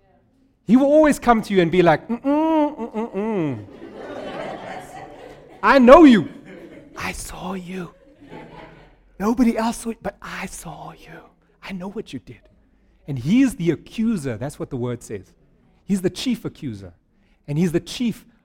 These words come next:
of lies. It says that everything that comes out of his mouth is a lie. And that is what he will come at you with. He will come at you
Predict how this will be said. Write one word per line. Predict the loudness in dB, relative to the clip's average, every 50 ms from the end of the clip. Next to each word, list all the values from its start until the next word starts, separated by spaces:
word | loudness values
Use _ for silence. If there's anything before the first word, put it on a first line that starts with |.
| _ -10
of | -10 -10 -8
lies. | -8 -8 -8 -8 -8 -10 -12 -14 -18 -20
It | -18 -6
says | -2 0 0 0
that | 0 -4 -2
everything | -4 -4 -2 -2 -4
that | -6 -6
comes | -6 -4 -4 -2 -2 0
out | -2 -2
of | -2
his | -4 -6 -6
mouth | -6 -6 -6 -6 -8
is | -10 -10
a | -10
lie. | -8 -8 -8 -8 -8 -8 -8 -12 -14 -16 -20 _ _ _ _ _ _ _ _ _ _ _ _ _ -6
And | -2 0
that | 2 2
is | 2 0
what | 0 -2 -2
he | -2 -4
will | -4 -6 -6 -8 -10 _ _ _ -6
come | -2 -2 0 0
at | -2 -4 -4 -8
you | -10 -8
with. | -10 -12 -10
He | -10
will | -10 -10
come | -8 -6 -4 -4 -4
at | -4 -6 -8
you | -10 -12 -12